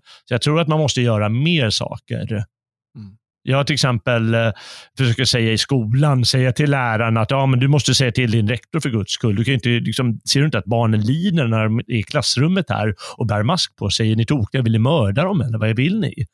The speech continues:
Speaker 2: Mm.
Speaker 1: Du måste säga till din chef, eller jag säger till rektorn att du måste våga säga till din chef att ni vill mörda mina barn.
Speaker 2: Mm.
Speaker 1: Annars är du en dålig chef för den här skolan.
Speaker 2: Mm.
Speaker 1: Att folk gör lite mer
Speaker 2: Ja,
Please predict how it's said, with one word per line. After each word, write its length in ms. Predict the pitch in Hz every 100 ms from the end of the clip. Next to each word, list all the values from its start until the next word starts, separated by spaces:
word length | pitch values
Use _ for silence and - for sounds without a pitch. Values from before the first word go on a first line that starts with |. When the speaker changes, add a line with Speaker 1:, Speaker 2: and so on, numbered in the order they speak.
| _ - 127
Speaker 2:
Mm. 120 | 123
Speaker 1:
Du 140 | 170
måste 300 | 160 156 127
säga 180 | 117 120
till 160 | 120 98
din 140 | 92
chef, 320 | - 175 110 -
eller 160 | 113 113
jag 80 |
säger 200 | - 123
till 220 | 107 107 98
rektorn 460 | 127 - - 143
att 100 | 110 - - -
du 340 | 110 160 185 185
måste 320 | 165 - 131
våga 520 | 117 110 107 113 117
säga 300 | - 135 113
till 160 | 123 110
din 220 | 110 98
chef 300 | 151 185 170
att 120 | 117 -
ni 200 | 117 135
vill 220 | 135 113
mörda 320 | 123 120 107
mina 220 | 113 104 98
barn. 400 | 170 - 82 104 107 _ _ _ _ 113
Speaker 2:
Mm. 120 | 107 _ _ _ _ -
Speaker 1:
Annars 240 | 131 131
är 80 | 147
du 120 | 127
en 80 | 117
dålig 340 | 127 120 135 -
chef 220 | 110 95
för 60 | 110
den 60 |
här 80 | 101
skolan. 460 | - 113 110 156 139
Speaker 2:
Mm. 140 | 113 104 _ _ _ _ - 98 _ _ _ _ 139
Speaker 1:
Att 100 | -
folk 280 | 139 117
gör 180 | 131 117
lite 340 | 113 117 - 107
mer 680 | 139 175 120 110 110 113 110 _ _ _ _ _ _ _ _ _ _ -
Speaker 2:
Ja, 140 | 156